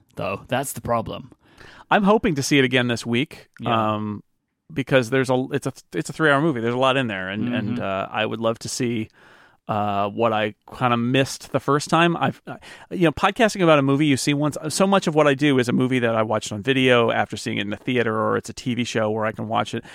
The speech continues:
Speaker 2: Uh, it, it is a very different experience when you can only watch it once and you can't take notes.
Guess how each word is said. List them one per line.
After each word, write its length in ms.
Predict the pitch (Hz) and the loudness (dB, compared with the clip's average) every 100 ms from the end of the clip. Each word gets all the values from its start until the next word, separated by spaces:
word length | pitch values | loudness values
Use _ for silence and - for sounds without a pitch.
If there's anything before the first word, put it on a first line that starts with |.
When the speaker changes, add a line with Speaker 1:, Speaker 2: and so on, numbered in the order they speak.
| - - | -20 -8
Speaker 2:
Uh, 100 | 147 - | -8 -6
it, 220 | 156 151 165 | -6 -4 2
it 120 | 151 | 4
is 140 | 143 | 4
a 60 | 123 | 2
very 320 | 113 151 165 | 2 2 2
different 200 | 147 139 | 2 -2
experience 420 | 123 - 127 120 | -6 -2 -2 -2
when 100 | - | -4
you 60 | 110 | -6
can 120 | 120 | -6
only 200 | 117 139 | -4 -2
watch 240 | 131 127 123 | 2 2 0
it 80 | 123 | -2
once 240 | 117 113 | -4 -4
and 80 | 107 | -6
you 60 | 101 | -8
can't 280 | - 117 - | -6 -8 -6
take 220 | 131 - | -6 -6
notes. 380 | 196 - - | -10 -12 -16